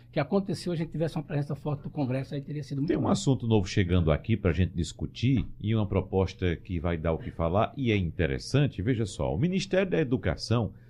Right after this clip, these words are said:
Speaker 2: deve lançar hoje um programa pra aumentar a nota de universidades particulares que oferecerem seus espaços ociosos ao governo.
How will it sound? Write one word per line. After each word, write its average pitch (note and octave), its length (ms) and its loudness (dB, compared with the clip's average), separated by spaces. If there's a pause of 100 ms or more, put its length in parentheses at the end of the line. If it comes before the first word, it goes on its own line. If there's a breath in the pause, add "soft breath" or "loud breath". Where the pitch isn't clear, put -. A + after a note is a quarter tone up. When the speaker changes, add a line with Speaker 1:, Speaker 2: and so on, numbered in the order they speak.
(140)
Speaker 2:
deve D3 260 6
lançar C3 380 4
hoje A2 260 4
um C3+ 80 -2
programa A2+ 420 4
pra A#2 220 2
aumentar C#3 960 4
a D3 160 6
nota E3 520 6
de C#3 120 -2
universidades G2 580 0
particulares F2+ 840 -2 (300 soft breath)
que C#3 100 2
oferecerem D3+ 680 2
seus G3 400 2
espaços D3 680 4
ociosos C3+ 640 2
ao C3+ 180 4
governo. G#2+ 920 2